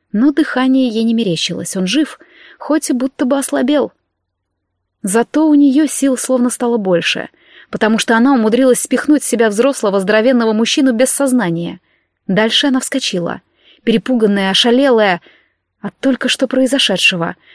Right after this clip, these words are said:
В ней бурлила энергия, мысли клокотали, сшибаясь и превращаясь одна в другую. Надо срочно что-то делать. Но что? И да,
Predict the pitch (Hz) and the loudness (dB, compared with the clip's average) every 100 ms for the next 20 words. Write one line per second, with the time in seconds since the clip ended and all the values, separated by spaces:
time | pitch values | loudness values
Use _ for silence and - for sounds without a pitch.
0 | - 190 240 233 247 247 254 254 254 294 | -6 0 4 4 4 4 4 4 6 4
1 | 220 190 185 185 208 262 - 247 240 226 | 2 0 0 2 0 0 -2 -2 0 -2
2 | 233 - 254 220 185 196 - 220 220 262 | -4 -2 -2 0 0 0 0 0 2 2
3 | 214 185 - - - 220 240 226 240 - | 2 0 -4 -10 -10 -4 -2 0 0 2
4 | 247 226 240 226 208 247 214 190 175 165 | 2 2 0 -2 0 -2 0 0 0 -2
5 | _ _ _ - 208 185 - 208 - 226 | _ _ _ -6 -6 -4 -6 -6 -4 -4
6 | - 233 240 214 196 180 - _ _ - | -4 -2 -2 0 2 2 -2 _ _ -6
7 | 202 196 - 294 196 - _ _ _ 233 | -4 -4 0 0 0 -4 _ _ _ -6
8 | 233 240 214 220 | -2 0 0 -4